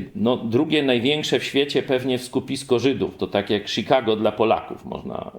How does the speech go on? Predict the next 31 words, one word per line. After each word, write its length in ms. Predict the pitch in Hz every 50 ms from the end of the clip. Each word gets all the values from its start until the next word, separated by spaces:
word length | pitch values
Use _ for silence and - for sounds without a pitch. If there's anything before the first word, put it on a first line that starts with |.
| - -
powiedzieć, 540 | - 87 80 76 71 - - - - -
nie? 160 | - 85 - -
To, 200 | - 87 87 -
to 200 | - - 90 -
tak 280 | - 80 76 - -
jest 440 | 87 78 76 - - - - 71 78
Damaszek, 540 | 90 98 90 82 69 - - 101 110 - -
żeby 220 | - 87 - 92
sobie 200 | - - 87 -
to, 260 | - - 101 82 85 85 - _ - _ _ _ - - - - _ _ -
e, 280 | - - 50 50 -
wyobrazić. 800 | - - - - 117 101 95 - 95 85 82 95 135 170 165 -
Czyli 180 | - 120 110 107
zarówno 460 | 98 127 135 156 160 135 127 123 117
Kościół 560 | 123 - 160 139 - - - 135 151 202 208
żyje 420 | 180 135 147 139 131 113 107 107 - - - - _
tym, 220 | - - 131 120
co 160 | - 117 120 110
się 160 | - 120 107
dzieje 300 | 104 123 117 110 110 104
w 60 | 104
Jerozolimie 800 | 113 110 113 113 101 113 113 101 101 95 90 95 98 123 175 175
i 60 | 139
jest 200 | 120 110 107 - -
o 100 | 113 113
tym 240 | - 110 98 104 -
informowany 800 | 113 127 120 - 123 110 113 113 107 104 110 98 95 98 113 120
na 120 | 110 98
bieżąco. 540 | 95 113 110 98 107 101 95 90 - 147 147
Mówiliśmy, 560 | 151 135 107 95 104 85 95 92 - 104 104
że 220 | 95 98 92 98